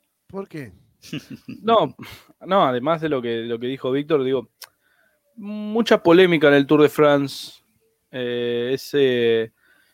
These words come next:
Speaker 2: esos gestos, ¿no? entre Pogacar y Kwiatkowski.
Speaker 1: Upa.
Speaker 2: Em, el gesto de Mohoric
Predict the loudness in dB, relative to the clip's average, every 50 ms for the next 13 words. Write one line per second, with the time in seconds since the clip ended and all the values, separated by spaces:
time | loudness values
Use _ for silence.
0 | _ _ -4 0 0 0 0 0 -2 0 0 0 0 0 _ -2 0 2 2 2
1 | 4 4 4 4 4 2 2 0 2 4 4 2 2 2 2 2 2 2 2 -2
2 | -4 -6 -4 -4 -4 -4 0 2 4 4 4 2 0 _ -4 -4 -4 -6 -10 _
3 | _ _ _ _ -16 -16 -16 -14 -14 -12 -8 -6 -4 -4 -4 -6 -6 -10 -14 -14
4 | -14 -14 -14 -12 -12 -12 -12 -12 -12 -12 -12 -10 -10 -10 -10 -12 -14 _ _ _
5 | _ -2 -2 -2 -2 -2 -2 -2 -2 2 2 4 4 4 4 4 4 4 4 4
6 | 2 2 0 -8 -12